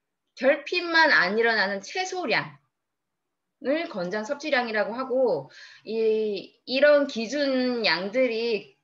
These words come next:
기준이 여-, 다양하게 나온 것은 그만큼 영양제에 대한 인식이 많이 개선되고 수준이 높아졌다는 거죠. 예전에는 권장량 기준으로만 우리 다 생각했잖아요.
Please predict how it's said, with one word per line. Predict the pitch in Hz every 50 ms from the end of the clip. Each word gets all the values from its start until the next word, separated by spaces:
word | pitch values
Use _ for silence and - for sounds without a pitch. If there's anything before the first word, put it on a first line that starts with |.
| _ -
기준이 | - 220 208 262 277 262 247 233 208
여-, | 175 139
다양하게 | 143 - - 175 180 202 233 254 254 254 247 208
나온 | 170 147 160 175 190
것은 | 180 170 175 - - 233 247 240 220
그만큼 | - 208 165 196 214 220 220 220 240 220 214 180
영양제에 | 175 156 170 214 247 262 269 254 247 226 220 214 208
대한 | 190 190 185 180 151
인식이 | 170 202 240 254 262 285 269 214 214
많이 | 151 139 147 175 196 190
개선되고 | 190 - 247 233 - 226 226 226 185 180 160 165 226 285 320 339 359 - - _ _ _
수준이 | - - 339 359 330 233 -
높아졌다는 | 156 151 - 269 262 262 - - 190 170 160 151
거죠. | 147 143 143 - 147 147 147 139
예전에는 | 165 202 202 302 311 311 294 277 262
권장량 | 262 - 196 185 214 240 311 330 339 330 330 330 302
기준으로만 | - 269 254 233 226 220 214 202 190 175
우리 | 160 160
다 | 160 - 156 165
생각했잖아요. | - 285 269 285 277 - - - 214 190 175 151 156 185 214 202 160 147